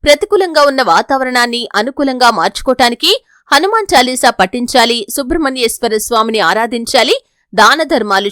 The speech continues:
చేయాలి, పశు పక్షాదులకు నీటిని, ఆహారాన్ని అందించాలి. అలాగే గోమాత సేవలో మీకు వీలైనంత సమయం గడపండి. గోమాత సంరక్షణ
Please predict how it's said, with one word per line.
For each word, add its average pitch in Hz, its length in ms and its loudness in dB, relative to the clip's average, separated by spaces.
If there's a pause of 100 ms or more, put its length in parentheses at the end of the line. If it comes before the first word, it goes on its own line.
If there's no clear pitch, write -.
చేయాలి, 190 320 0 (320)
పశు 269 300 2
పక్షాదులకు 269 680 0 (240)
నీటిని, 285 400 -4 (240)
ఆహారాన్ని 202 560 0
అందించాలి. 208 520 0 (440)
అలాగే 381 240 2 (100)
గోమాత 370 360 4 (120)
సేవలో 269 320 2 (200)
మీకు 240 260 -6
వీలైనంత 269 460 -2 (120)
సమయం 262 360 -2
గడపండి. 254 440 0 (420)
గోమాత 403 360 4 (140)
సంరక్షణ 285 480 -2